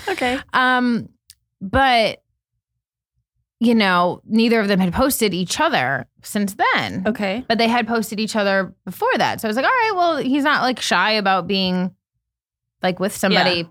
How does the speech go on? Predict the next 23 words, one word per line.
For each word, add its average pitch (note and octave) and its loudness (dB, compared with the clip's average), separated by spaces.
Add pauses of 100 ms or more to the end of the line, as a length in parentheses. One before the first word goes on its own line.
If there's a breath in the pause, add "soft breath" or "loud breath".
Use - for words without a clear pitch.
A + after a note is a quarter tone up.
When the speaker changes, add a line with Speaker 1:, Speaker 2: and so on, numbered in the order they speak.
(100)
Speaker 2:
publicly," A#3 -2
which G3 0
Speaker 1:
Right. F#3 2
Speaker 2:
is E3+ -4
good E3 -2
to E3+ -8
know. C#3+ -6
Speaker 1:
Mm-hmm. G#3 -4
Speaker 2:
Um, G3 0 (380)
and, A#3 4
you G#3+ 2
know, A3 2
clearly F#3 0 (280)
probably F3+ 0
got E3 0
back F3 0
on F#3+ 2
Bumble E3 0
when G3 0
the C4 -2
relationship F#4 -2
didn't E3+ -6
work. D#3 -2